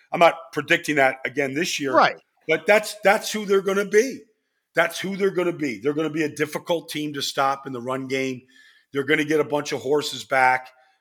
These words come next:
Speaker 1: Uh, whatever combination is gonna be out there, um, just the misdirection alone, Lamar's talent, the backs that they have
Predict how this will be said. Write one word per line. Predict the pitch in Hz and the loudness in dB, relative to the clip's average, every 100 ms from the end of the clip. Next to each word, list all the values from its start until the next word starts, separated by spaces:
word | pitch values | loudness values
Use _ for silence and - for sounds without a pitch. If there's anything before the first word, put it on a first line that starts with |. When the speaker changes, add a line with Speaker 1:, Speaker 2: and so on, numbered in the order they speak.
| _ | _
Speaker 1:
Uh, | 127 | -4
whatever | 131 165 190 170 | 4 8 8 6
combination | - 170 156 143 139 147 143 135 139 | 2 4 4 4 2 0 -2 -6 -8
is | 131 120 | -10 -6
gonna | 147 135 | -2 -2
be | 127 127 | 0 4
out | 131 135 | 4 2
there, | 147 143 143 - _ _ _ _ - | 0 0 -2 -10 _ _ _ _ -4
um, | 127 123 113 117 - | -2 0 -2 -8 -8
just | 175 175 - | -6 -4 -4
the | 127 | -6
misdirection | 139 170 - 151 147 147 - 151 | -4 -6 -4 0 2 0 -2 -6
alone, | 135 139 143 147 143 - | -2 0 0 0 -4 -6
Lamar's | 135 127 139 139 - | -4 4 4 4 0
talent, | - 147 147 151 151 - _ _ _ _ _ | 0 2 4 2 -4 -10 _ _ _ _ _
the | 131 | -8
backs | 107 139 151 151 | 2 4 4 2
that | 156 151 | -6 -6
they | 147 | -4
have | 123 139 143 143 | -2 0 0 -2